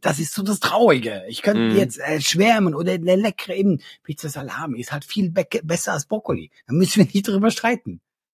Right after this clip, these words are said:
Speaker 2: Ja, klar, aber du musst es halt auch so sehen, es wird ja auch dazu gebaut, es wird ja so designt, es wird ja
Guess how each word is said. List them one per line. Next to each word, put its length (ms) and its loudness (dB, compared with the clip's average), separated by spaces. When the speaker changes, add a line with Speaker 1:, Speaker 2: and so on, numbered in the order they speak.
Speaker 2:
Ja, 300 2
klar, 280 4
aber 200 2
du 80 -2
musst 240 -2
es 100 -8
halt 160 -2
auch 80 -2
so 160 -6
sehen, 160 -6
es 160 -8
wird 160 2
ja 100 4
auch 140 2
dazu 340 -2
gebaut, 840 4
es 200 -2
wird 200 -2
ja 120 2
so 200 -2
designt, 720 2
es 200 -14
wird 180 0
ja 220 0